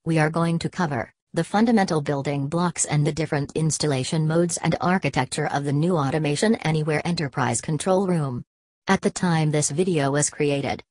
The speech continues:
the latest version of Automation Anywhere is ten point five. Let us now look at the fundamental building blocks of Control Room ten dot X.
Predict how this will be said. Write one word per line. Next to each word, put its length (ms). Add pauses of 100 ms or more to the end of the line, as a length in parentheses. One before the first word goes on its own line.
(160)
the 80
latest 340
version 400
of 140
Automation 680
Anywhere 400
is 120
ten 300
point 260
five. 440 (680)
Let 180
us 200
now 180
look 220
at 100
the 80
fundamental 580
building 460
blocks 400
of 160
Control 400
Room 320
ten 300
dot 280
X. 360